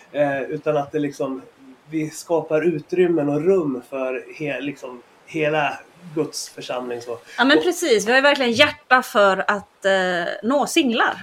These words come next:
Speaker 2: och faktiskt skapa utrymme för dem. Det är, vi, vi tycker ju det, P.O. Det,
Speaker 1: Ja.
Speaker 2: det ge-, det ges för lite utrymme och, eh, för lite uppmärksamhet åt att skapa plattformar för singlar att träffas. För jätte-, jättemånga som, som faktiskt längtar efter att träffa någon.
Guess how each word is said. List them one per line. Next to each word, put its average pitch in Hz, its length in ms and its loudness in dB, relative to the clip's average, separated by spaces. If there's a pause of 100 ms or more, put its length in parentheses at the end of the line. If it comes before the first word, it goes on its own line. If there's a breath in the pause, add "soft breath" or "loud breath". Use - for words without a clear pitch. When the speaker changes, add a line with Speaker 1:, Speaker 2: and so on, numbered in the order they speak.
Speaker 2:
och - 80 -10
faktiskt 214 280 -6
skapa 226 240 -8
utrymme 190 420 -6
för - 120 -16
dem. 165 320 -6
Det 226 220 0
är, 208 100 0
vi, 226 140 -2
vi 302 180 -4
tycker 339 240 -4
ju 339 60 -2
det, 302 120 -2
P.O. 185 240 -4
Det, 208 140 -4
Speaker 1:
Ja. 233 180 2
Speaker 2:
det 247 120 -6
ge-, 277 240 -2
det 240 120 -4 (220)
ges 254 540 -2
för 247 60 -2
lite 269 520 -2
utrymme 214 640 -2
och, 202 280 -8
eh, 190 140 -4
för 202 140 -10
lite 196 200 -2
uppmärksamhet 190 760 -6
åt 156 160 -6
att 156 120 -12
skapa 180 540 0
plattformar 180 800 -4
för 147 320 -2
singlar 175 460 -6
att - 220 -10
träffas. - 640 -6 (420 soft breath)
För 226 60 -6
jätte-, 233 380 -2
jättemånga 254 360 -2
som, 190 260 -8
som 220 140 -12
faktiskt 202 260 -10
längtar 220 380 -6
efter - 320 -8
att 185 100 -10
träffa 175 260 -10
någon. 151 280 -8